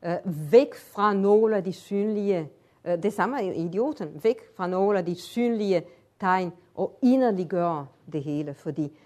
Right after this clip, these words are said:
Zosimas, øh, øh, Zosima fortsætter med at, med at bære opstandelsens mysterium i sig, selvom hans krop går i forrådnelse. Og på den måde så fortæller Dostojevskij os selvfølgelig om forskellen mellem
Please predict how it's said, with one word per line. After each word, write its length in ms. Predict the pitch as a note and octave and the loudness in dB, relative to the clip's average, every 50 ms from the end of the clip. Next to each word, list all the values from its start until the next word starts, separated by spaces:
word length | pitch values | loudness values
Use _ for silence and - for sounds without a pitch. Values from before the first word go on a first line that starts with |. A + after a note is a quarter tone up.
| _ - - | _ -20 -8
Zosimas, 720 | C#3 - G3+ G#3 G#3 G3+ A3+ G#3 G3 F3 E3 E3 - - - | -2 2 2 2 0 -2 -6 -4 -4 -4 -6 -8 -12 -16 -12
øh, 280 | - F3+ D#3+ D#3+ D#3 E3 | -8 -8 -6 -6 -6 -8
øh, 460 | E3 - - D3+ D3+ D3 D3 D3 C3+ C3 - - _ _ _ _ - F3 | -10 -10 -8 -6 -4 -2 -2 -2 -4 -6 -10 -20 _ _ _ _ -8 4
Zosima 440 | - A#3+ B3 B3+ - B3 A3 F#3+ F3 - - E3 - _ _ | 8 8 8 8 8 2 0 0 0 -2 -4 -12 -12 _ _
fortsætter 560 | _ - - D4+ D#4 D#4+ D#4 - C4+ A#3+ A#3 G3 | _ 8 10 10 10 8 6 4 4 4 4 2
med 160 | G3 F#3+ F#3 - | 0 -2 -2 -4
at, 220 | - F3 - - - _ _ _ _ _ - | -6 -8 -8 -10 -20 _ _ _ _ _ -6
med 120 | F3 F3+ F#3 | -2 -2 -2
at 200 | F3+ F3+ F3 C#3+ | -2 -2 2 6
bære 200 | G#3+ G#3 G#3+ G3 | 8 8 8 8
opstandelsens 760 | - G#3 G#3 - - A3+ G3+ G3+ G3 F#3+ F#3+ - F#3 D#3+ - | 6 0 -2 -2 -2 -2 0 0 0 -2 -4 -6 -10 -8 -8
mysterium 480 | G3 E3+ - - - F3 E3+ E3+ E3 D#3+ | -8 -10 -8 -4 -2 -2 -2 -2 -2 -4
i 60 | D#3 | -4
sig, 220 | - F3+ D#3+ D#3 | -4 -2 -4 -4
selvom 440 | C#3+ - - - D#4+ D#4 C#4+ B3 G#3 | -4 -4 0 2 4 4 4 2 0
hans 220 | D#3 F3 D#3+ C#3 - | -2 -6 -10 -10 -10
krop 300 | - - D#3 D#3 D#3 - - _ _ _ _ - E3+ | -6 -4 -4 -4 -4 -6 -20 _ _ _ _ -8 -2
går 220 | E3 F3+ F3 F3+ F3+ | -2 0 0 -2 -4
i 60 | E3 | -8
forrådnelse. 640 | - - D#3+ B2+ B2 C#3+ C#3 C3+ C3+ C3 - - A2+ - _ _ _ - | -10 -8 -10 -8 -6 -6 -8 -8 -8 -10 -12 -14 -16 -16 _ _ _ -12
Og 100 | - E3+ | -10 -6
på 120 | - F#3+ F#3+ | -2 -2 0
den 220 | G3 G#3 G3+ F#3+ | 2 2 0 2
måde 300 | F3+ F3 F3+ G3 G#3+ G#3 | 2 2 2 2 2 0
så 140 | - - F3 | -2 -8 -12
fortæller 380 | - D#3+ D3+ - G3 G3+ A#3 G#3+ | -10 -10 -8 -6 -6 -6 -4 -4
Dostojevskij 640 | D#3+ D#3+ D#3 - - C#3 C3 E3 E3 - - - - | -6 -8 -8 -8 -8 -6 -6 -6 -8 -10 -14 -14 -12
os 380 | - C3 C3+ - - - - _ _ _ _ _ _ | -12 -12 -12 -14 -18 -20 -20 _ _ _ _ _ _
selvfølgelig 560 | _ - C3 - - D#3+ D#3 E3 F3 E3+ D#3 D#3 - _ _ _ _ _ _ _ _ _ - | _ -14 -10 -6 -2 -2 -2 0 -2 -4 -4 -6 -12 _ _ _ _ _ _ _ _ _ -2
om 220 | E3 F3 E3+ D#3 - - - _ _ _ _ _ | 0 0 0 0 -4 -10 -20 _ _ _ _ _
forskellen 680 | - - G3+ F3+ G3+ G3 - - G3+ F3+ F3 E3 D3+ | -4 -2 -2 0 -2 -4 -6 -4 -2 -2 -2 -2 -4
mellem 380 | D3+ D#3 E3 E3 F3 E3+ D#3+ | -2 -2 -2 -2 -2 -4 -4